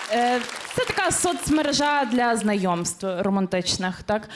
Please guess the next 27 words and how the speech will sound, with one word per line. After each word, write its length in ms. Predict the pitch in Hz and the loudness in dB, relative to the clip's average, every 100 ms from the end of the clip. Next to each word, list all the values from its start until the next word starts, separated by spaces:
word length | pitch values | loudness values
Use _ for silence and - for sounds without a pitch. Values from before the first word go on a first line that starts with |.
| - - | -14 -10
Зареєструвалася 680 | 214 254 262 370 392 415 320 | -2 -2 0 0 2 2 2
я 100 | 277 | 0
в 60 | - | -2
Тіндері, 540 | 330 392 320 302 262 226 - | -2 0 2 2 0 -4 -4
і, 180 | 262 294 | 0 2
знаєте, 440 | 311 294 269 403 | 2 2 2 0
щось 220 | 370 415 427 | 0 2 2
мене 200 | 403 370 | 2 0
всі 200 | - 359 | 0 0
питаються: 600 | 320 277 240 226 226 208 | 0 2 2 0 0 0
"А 40 | |
що 140 | 214 - | 0 -2
ти 100 | - | 0
там 180 | 349 294 | 0 2
шукаєш? 680 | 247 196 175 147 185 - - | 0 0 0 -2 -4 -8 -4
Що 140 | - | -2
ти 60 | 440 | 0
там 120 | 330 | 0
хочеш 200 | 302 240 | 2 0
знайти?" 440 | 226 208 208 170 - _ _ - - - - | 0 -2 -2 -6 -10 _ _ -20 -20 -18 -4
Ну, 280 | 254 349 - - - _ _ _ _ _ - - | 0 0 0 -8 -20 _ _ _ _ _ -20 -6
якщо 300 | 220 - 302 | -2 0 2
отак 360 | 262 294 269 277 | 2 0 -2 -4
прислухатися 720 | - 220 220 415 330 - 214 | -2 -2 0 0 0 -2 -6
до 120 | 196 | -6
свого 280 | 185 202 196 | -2 0 0
серця 540 | 190 190 190 - - | 0 -4 -4 -8 -8